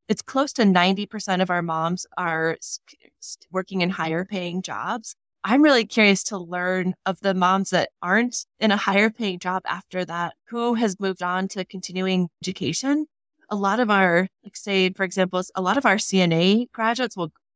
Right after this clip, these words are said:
leave the workforce to go on to nursing schools. And I'm curious to learn more about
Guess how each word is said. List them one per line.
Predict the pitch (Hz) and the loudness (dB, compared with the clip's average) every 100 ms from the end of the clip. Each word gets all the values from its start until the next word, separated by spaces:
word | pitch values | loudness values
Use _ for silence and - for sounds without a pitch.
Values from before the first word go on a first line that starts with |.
| - | -10
leave | 202 202 | -6 -4
the | 208 180 | -2 0
workforce | 160 - 214 220 | -2 -2 -4 -4
to | 196 | -2
go | 185 | 0
on | 170 175 | 0 0
to | 185 | 0
nursing | 151 156 196 190 | -2 -2 -2 -4
schools. | - - 208 214 226 - | -4 -10 -8 -8 -10 -10
And | 202 - _ _ _ _ | -12 -12 _ _ _ _
I'm | 214 214 - _ _ | 0 0 -2 _ _
curious | - 247 277 233 | 0 6 6 6
to | - 190 | 2 0
learn | 185 185 180 | 2 2 0
more | 175 175 175 - | -4 -2 -4 -6
about | 170 175 190 | -8 -6 -6